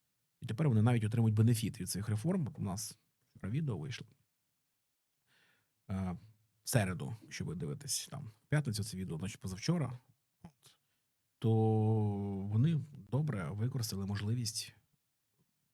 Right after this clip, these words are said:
тому, що багато інвесторів починають покидати Сполучені Штати. І вони звертають увагу на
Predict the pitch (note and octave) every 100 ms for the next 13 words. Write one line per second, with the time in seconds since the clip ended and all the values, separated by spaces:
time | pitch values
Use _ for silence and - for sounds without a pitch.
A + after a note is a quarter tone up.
0 | _ _ - A#2+ A2 - F#2 F#2+ G2+ G2+
1 | G2 A2+ - - F#3 - G2 G#2 G2 -
2 | - _ _ _ _ _ _ _ - G2
3 | E2+ - - G#2+ G2+ D#3 A#2 - - -
4 | _ _ _ _ G3+ F3+ G#2 G2+ B2+ A2+
5 | G2 G#2+ G#2 G2 G#2 G#2+